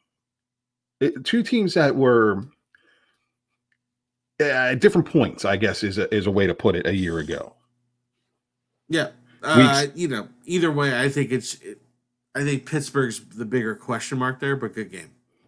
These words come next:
Speaker 1: Week seven, Colts at forty-niners. Carson Wentz goes out to the left coast. Week eight, Cowboys at Vikings.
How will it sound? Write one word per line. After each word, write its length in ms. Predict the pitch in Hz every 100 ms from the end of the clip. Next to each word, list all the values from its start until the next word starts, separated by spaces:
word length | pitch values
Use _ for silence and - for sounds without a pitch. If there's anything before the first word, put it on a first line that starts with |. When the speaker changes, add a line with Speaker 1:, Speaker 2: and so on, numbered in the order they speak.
| _
Speaker 1:
Week 180 | 135 120
seven, 340 | - 135 123
Colts 480 | 104 - 135 139 - -
at 180 | 107 -
forty-niners. 680 | 127 107 113 139 135 123
Carson 480 | - 131 113 - 104
Wentz 280 | 113 117 107
goes 440 | - 120 104 92 101
out 320 | 98 - -
to 140 | -
the 60 | 92
left 420 | 87 95 82 -
coast. 440 | - 156 151 - - - - - -
Week 200 | 139 143
eight, 240 | 131 120
Cowboys 480 | - 120 107 110 87
at 140 | 85
Vikings. 720 | 95 123 131 135 127 123 -